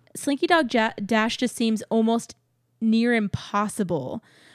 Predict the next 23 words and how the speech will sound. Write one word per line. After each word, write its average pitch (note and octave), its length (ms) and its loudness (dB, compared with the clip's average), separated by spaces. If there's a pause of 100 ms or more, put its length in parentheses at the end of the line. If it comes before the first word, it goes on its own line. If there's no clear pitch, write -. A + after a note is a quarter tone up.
(180)
to A#3 160 4
get G#3 360 2
at G#3 160 2
a G3+ 60 -2
decent F#3 440 -4
time. G3+ 380 0
So, G3+ 280 4
like, G3 300 2 (320)
the A#3+ 100 2
fact B3+ 340 0
that D4 140 4
if - 240 0
you A#3+ 540 4 (220)
were A#3+ 100 4
just G#3 240 0
planning A#3 280 2
on A#3 120 2
going G#3+ 260 4
in G#3 80 2
the G3 60 0
morning G#3 560 2
and G#3+ 180 2
you G#3+ 480 4